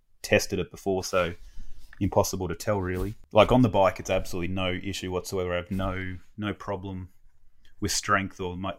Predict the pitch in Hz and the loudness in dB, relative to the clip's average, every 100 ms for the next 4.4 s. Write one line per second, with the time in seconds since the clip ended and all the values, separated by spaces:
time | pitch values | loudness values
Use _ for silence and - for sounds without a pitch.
0 | - 95 98 92 98 - 101 98 92 92 | -6 -4 -2 -2 -2 -2 -2 0 -2 -2
1 | 110 98 101 92 95 95 95 95 92 104 | -2 -2 0 0 0 -2 -2 -2 -6 -6
2 | 92 - 104 101 98 92 90 - - 95 | -6 -4 -4 -4 -4 -6 -6 -10 -2 -2
3 | 92 95 - _ _ 101 95 90 101 - | -2 -6 -10 _ _ -2 0 0 -2 -2
4 | 92 90 87 87 | -4 -4 -6 -10